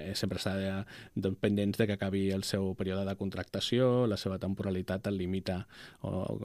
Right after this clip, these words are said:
ens, ens limita com a, com a, com a demandants d'aquesta reivindicació de drets, no? Encara i així, jo crec que anava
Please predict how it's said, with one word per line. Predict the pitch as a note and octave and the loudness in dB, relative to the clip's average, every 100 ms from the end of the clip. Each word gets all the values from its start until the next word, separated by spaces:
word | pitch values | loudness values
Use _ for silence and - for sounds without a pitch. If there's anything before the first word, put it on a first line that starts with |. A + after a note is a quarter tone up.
| - | -6
ens, | A2 G2 | -4 -2
ens | G#2 A2 | 0 0
limita | G2+ G2+ G2+ G2+ | 2 4 4 2
com | F#2+ F#2 F#2 | 0 -2 -2
a, | F2 F#2+ | -4 -2
com | G2+ F2+ | -2 0
a, | F2 E2+ G#2+ - - | -2 -6 -8 -10 -4
com | F#2+ | -2
a | F#2+ | 0
demandants | F#2 F#2+ G2 F#2+ F#2+ | 0 2 2 2 -2
d'aquesta | F#2+ F#2+ G2 | -2 -2 -2
reivindicació | F2+ G2 A2+ F#2+ | -2 -2 -2 -2
de | F2+ | -2
drets, | F#2 F2 G2+ | -2 -2 0
no? | B2+ - - - - - - - | 0 -4 -12 -16 -16 -18 -20 -4
Encara | G#2+ G#2+ A2+ | 0 4 8
i | A#2 | 8
així, | - A#2 | 8 8
jo | A#2+ | 10
crec | A2 | 8
que | A2+ | 6
anava | G#2 | 4